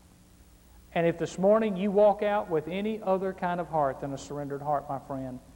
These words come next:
going to church today didn't do you any good.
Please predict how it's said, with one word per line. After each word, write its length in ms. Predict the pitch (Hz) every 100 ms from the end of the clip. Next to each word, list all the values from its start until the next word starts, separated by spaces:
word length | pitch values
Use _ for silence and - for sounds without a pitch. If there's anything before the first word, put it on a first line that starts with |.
| - - - 147
going 480 | 170 185 190 190 185
to 80 | 165
church 460 | - 196 170 - -
today 500 | 143 143 135 135 131 - - - - _ - - - - 143
didn't 280 | 156 156 160
do 100 | 160
you 320 | 131 131 127
any 160 | 127 131
good. 400 | 131 120 120